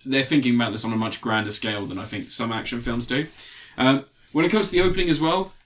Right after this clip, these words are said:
I don't want to spoil the rest of the film 'cause I do recommend people actually go see it 'cause it is, it is kind of fun. It's big, stupid fun. Like, the first and the second film, there was a little bit more going on. This is, this is just a conclusion. This is it, wrapping everything up,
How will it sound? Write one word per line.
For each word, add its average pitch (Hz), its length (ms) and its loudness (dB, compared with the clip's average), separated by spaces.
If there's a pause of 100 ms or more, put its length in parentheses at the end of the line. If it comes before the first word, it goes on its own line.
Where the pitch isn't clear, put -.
(300)
I 143 80 4
don't 175 120 6
want 170 120 2
to 165 40 4
spoil 151 280 4
the 127 180 2
rest 127 220 4
of 127 80 2
the 120 40 -2
film 120 160 2
'cause 110 120 0
I 120 80 2
do 135 120 6
recommend 120 300 2
people 113 200 0
actually 104 180 -4
go 104 80 -2
see 110 200 2
it - 80 -4
'cause 110 140 -4
it 110 80 -2
is, 127 220 2 (100)
it 95 120 -6
is 117 140 2
kind 117 300 -4
of - 80 -4
fun. 110 400 -4
It's 110 140 -4
big, 123 320 0
stupid 113 520 2
fun. 107 380 -2 (460)
Like, 117 360 2 (340)
the 123 100 0
first 165 240 4
and 139 80 6
the 127 60 4
second 127 420 2
film, 107 400 -2 (240)
there 117 120 0
was 113 120 0
a 117 60 2
little 123 180 4
bit 113 100 0
more 117 220 2
going 110 280 0
on. 120 240 2
This 131 200 4
is, 123 240 4
this 123 220 4
is 117 140 2
just 113 180 0
a - 40 -2
conclusion. 110 720 -2
This 120 180 0
is 107 120 -2
it, - 140 -6
wrapping 120 360 -2
everything 107 360 -6
up, 120 280 -4